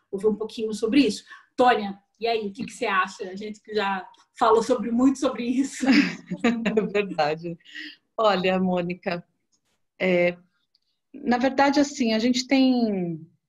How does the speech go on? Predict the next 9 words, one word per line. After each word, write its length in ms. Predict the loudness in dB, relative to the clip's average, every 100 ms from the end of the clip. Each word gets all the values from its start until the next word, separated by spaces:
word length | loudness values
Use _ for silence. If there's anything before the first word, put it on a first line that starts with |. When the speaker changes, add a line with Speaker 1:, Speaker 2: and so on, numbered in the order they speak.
| _ -2
Speaker 2:
a 40 |
gente 220 | 0 4
nunca 240 | 4 4 2
pode 340 | 4 2 2
se 120 | -4
esquecer 760 | -4 -2 -4 -4 0 2 2 -2 _ _ _ _ _ -8
de 100 | -6
se 160 | 0 2
lembrar 640 | 2 2 2 2 2